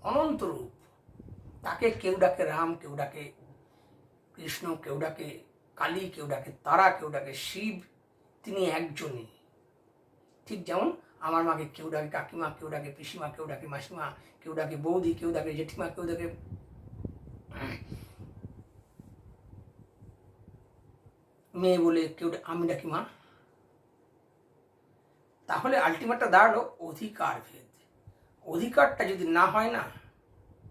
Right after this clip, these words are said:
এই যে বললাম, এখন এই যে দশ মহাবিদ্যার মন্ত্র দিয়ে দেওয়া হচ্ছে, দশ মহাবিদ্যার মন্ত্র আলাদা আলাদাভাবে দেওয়া হচ্ছে,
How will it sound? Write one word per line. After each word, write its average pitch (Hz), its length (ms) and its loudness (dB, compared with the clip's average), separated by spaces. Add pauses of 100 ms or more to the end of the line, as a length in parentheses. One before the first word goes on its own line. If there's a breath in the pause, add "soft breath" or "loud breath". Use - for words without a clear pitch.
(1700)
এই 233 120 2
যে 262 60 4
বললাম, 269 280 6 (1000)
এখন 226 460 4 (1300)
এই 240 80 -8
যে 247 60 -2
দশ 190 260 10
মহাবিদ্যার 220 520 0
মন্ত্র 214 260 2
দিয়ে 185 160 -2
দেওয়া 156 160 0
হচ্ছে, - 340 -12
দশ 202 260 4
মহাবিদ্যার 202 520 2
মন্ত্র 139 200 -6
আলাদা 196 200 10
আলাদাভাবে 151 340 0
দেওয়া - 180 -18
হচ্ছে, - 280 -20